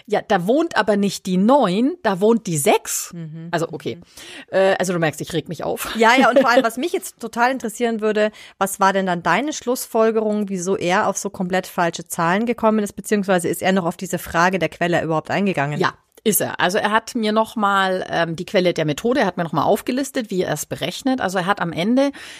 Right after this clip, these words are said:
Speaker 1: die Quersumme des, der Jahreszahl gebildet und hat die aber bei Frauen von fünfzehn abgezogen.
Speaker 2: Mhm.
Speaker 1: Und nicht von zehn, also für die Männer hat er die richtige Formel, zehn minus diese Zahl.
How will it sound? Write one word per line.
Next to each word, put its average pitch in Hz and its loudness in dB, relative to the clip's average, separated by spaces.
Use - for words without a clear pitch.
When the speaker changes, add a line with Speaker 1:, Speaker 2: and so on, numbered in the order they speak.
Speaker 1:
die 190 -4
Quersumme 196 2
des, - -8
der 147 -4
Jahreszahl 247 0
gebildet 226 2
und 214 -4
hat 240 -4
die 262 -6
aber 226 0
bei 180 -4
Frauen 240 2
von 208 -2
fünfzehn 240 -2
abgezogen. 135 -6
Speaker 2:
Mhm. 175 -2
Speaker 1:
Und 202 -2
nicht 254 2
von 185 -6
zehn, 240 2
also 185 -2
für 175 -4
die 165 -2
Männer 240 2
hat 233 4
er 196 2
die 165 -2
richtige 156 -6
Formel, 269 0
zehn 240 0
minus 196 -2
diese 160 -8
Zahl. 196 -2